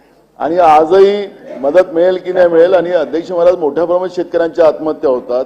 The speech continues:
मला आठवतं की राज्याचे ऊर्जा मंत्री बसलेले आहेत, उपमुख्यमंत्र्यांकडे खूप डिपार्टमेंट असल्यामुळे ऊर्जा मंत्री,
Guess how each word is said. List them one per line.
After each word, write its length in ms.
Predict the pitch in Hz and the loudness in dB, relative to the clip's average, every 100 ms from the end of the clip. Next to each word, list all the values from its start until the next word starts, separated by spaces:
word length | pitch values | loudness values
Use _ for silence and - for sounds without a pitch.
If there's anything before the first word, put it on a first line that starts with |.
| 131 | -4
मला 200 | 143 160 | 0 2
आठवतं 440 | 143 170 180 180 | 2 0 -4 -6
की 160 | 160 165 | -6 -2
राज्याचे 440 | 131 - 151 165 | -2 0 -4 -4
ऊर्जा 320 | 143 123 156 | -6 -2 -2
मंत्री 240 | 160 143 156 | -2 -6 -6
बसलेले 400 | 127 - 139 135 | -6 -6 -6 -6
आहेत, 160 | 131 | -6
उपमुख्यमंत्र्यांकडे 960 | 131 123 120 147 139 151 147 147 147 147 | -10 -8 -8 -8 -10 -10 -6 -4 -4 -6
खूप 160 | 147 143 | -8 -10
डिपार्टमेंट 480 | 135 139 135 135 | -6 -4 -4 -6
असल्यामुळे 480 | 131 131 131 123 131 | -10 -8 -8 -8 -8
ऊर्जा 360 | 127 139 135 156 | -6 -6 -2 -2
मंत्री, 320 | 139 120 107 | -2 -6 -10